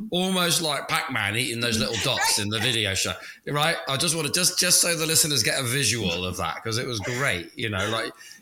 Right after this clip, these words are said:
Speaker 1: is your, you said the words, but your hands said so much too.
Speaker 2: Yes.
Speaker 1: Yeah.
Speaker 2: Thank you, Tim. That's, thank you, Tim. 'Cause I'm just,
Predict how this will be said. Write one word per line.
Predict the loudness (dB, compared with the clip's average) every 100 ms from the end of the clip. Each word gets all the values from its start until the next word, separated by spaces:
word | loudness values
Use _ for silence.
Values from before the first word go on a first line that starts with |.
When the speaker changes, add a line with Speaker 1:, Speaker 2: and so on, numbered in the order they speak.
| _ -6
Speaker 1:
is | -4 -2
your, | -4 -6 -6
you | -2
said | 0 0 -2
the | -4
words, | -2 -2 -2 -2
but | -2
your | -2
hands | 0 -2 0 0 0 -4 -4
said | 0 0 0
so | 0 -2
much | -4 -4 -4 -4 -6
too. | -4 -2 -2 -2 -6 -8 -6 -4
Speaker 2:
Yes. | -4 -4 -6 -6
Speaker 1:
Yeah. | -4
Speaker 2:
Thank | -2 -2 -4
you, | -6 -4
Tim. | -4 -4 -2
That's, | -4 -4 -6
thank | -4 -2 -2
you, | -4
Tim. | -4 -4
'Cause | -4
I'm | -2
just, | -2 -4